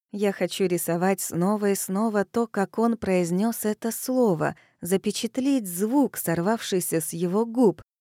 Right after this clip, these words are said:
Хочу сказать: «Произнеси это снова, чтобы я посмотрела», чтобы знала, вижу ли в этом слове большее, чем он произнёс.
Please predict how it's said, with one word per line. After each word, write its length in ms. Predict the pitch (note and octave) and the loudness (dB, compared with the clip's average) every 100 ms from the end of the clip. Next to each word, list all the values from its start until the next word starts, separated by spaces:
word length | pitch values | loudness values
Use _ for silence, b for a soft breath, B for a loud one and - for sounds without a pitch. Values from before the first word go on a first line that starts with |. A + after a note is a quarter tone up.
| _ _ | _ _
Хочу 380 | - G3 F#3 A3+ | -8 -4 -2 -2
сказать: 720 | G#3+ - A3 G3 A3 G#3+ - b b | -2 -2 -2 4 4 4 0 b b
«Произнеси 640 | - G3 F#3+ G#3+ A#3+ - | 0 2 4 2 2 4
это 300 | C#4 B3 B3+ | 4 4 2
снова, 480 | B3+ C4+ C4 F3+ D#3 | 2 4 4 4 2
чтобы 400 | D#3 - G#3 G#3+ | -2 -4 -2 0
я 180 | A3+ B3 | 2 2
посмотрела», 880 | A3+ - A#3+ C4 D4+ B3+ E3 D3 G3 _ _ - | 0 0 2 2 4 4 4 2 -4 _ _ -12
чтобы 340 | - G#3 G3 | -2 2 2
знала, 520 | G3 G#3 B3 B3+ G3 | 4 4 6 6 6
вижу 400 | F3+ G3 A3+ F#3+ | 6 2 2 4
ли 120 | F3+ | 4
в 60 | F3 | 4
этом 300 | F#3+ G3+ F#3+ | 2 2 -2
слове 460 | - F#3+ A3+ G#3+ F#3 | -2 0 2 2 2
большее, 580 | E3 B3+ C#4+ - A3+ | 4 4 2 0 0
чем 260 | G3+ - G#3 | 0 0 2
он 180 | B3 C4 | 4 2
произнёс. 760 | A#3+ A#3+ B3+ C#4+ C4 E3+ D3+ | 2 2 4 4 4 4 -2